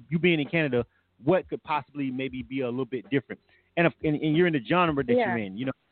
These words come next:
Speaker 1: And so yeah, I, I just wanted to know. So tell me about that also as well. Being in R and B pop, like, what's the difference right there? Is there a separation to how, do you notice a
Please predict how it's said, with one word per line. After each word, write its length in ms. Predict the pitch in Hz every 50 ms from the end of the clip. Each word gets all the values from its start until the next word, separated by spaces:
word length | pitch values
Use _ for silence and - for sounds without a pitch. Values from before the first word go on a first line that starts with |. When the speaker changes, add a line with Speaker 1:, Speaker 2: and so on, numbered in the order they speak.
| - 120
Speaker 1:
And 80 | 117 110 -
so 100 | 107 - -
yeah, 160 | 135 120 98
I, 120 | 110 156 165 - 175 -
I 60 | 220 226
just 100 | 208 208
wanted 200 | 220 170 143 -
to 80 | 123
know. 240 | 107 107 104 107 117 - - - - -
So 40 | 214
tell 160 | 208 - 262
me 120 | 269 254 240
about 240 | 185 214 208 165 -
that 160 | 214 190 -
also 300 | 175 226 196 - 175 151
as 100 | 131 113
well. 240 | 131 175 160 139 -
Being 420 | - - 214 208 196 185 175 165 - _ _ _ _ _ _ _ _ _ - - - - -
in 360 | 185 190 170 160 147 139 135 127 _ _ - - _ _ _ _ _ - - _ _ _ _ _ _ _ _ -
R 160 | 185 202 202
and 100 | 190 170
B 280 | 175 180 175 175 170 - _ -
pop, 240 | - 190 180 - _ _ - - - - -
like, 240 | 131 131 127 - _ _
what's 240 | - 147 190 180 -
the 40 | 185
difference 380 | 139 175 190 156 165 143 127
right 180 | 165 156 143 117
there? 240 | 120 180 175 143 131
Is 100 | 131 123
there 140 | 170 165
a 60 | 147 - -
separation 560 | 190 190 180 170 185 180 165 - 185 185 170 - - - - -
to 80 | - 165
how, 160 | 151 165 104
do 100 | - - 127
you 160 | 131 170 226
notice 260 | 220 214 214 202 180 165
a 160 | 151 127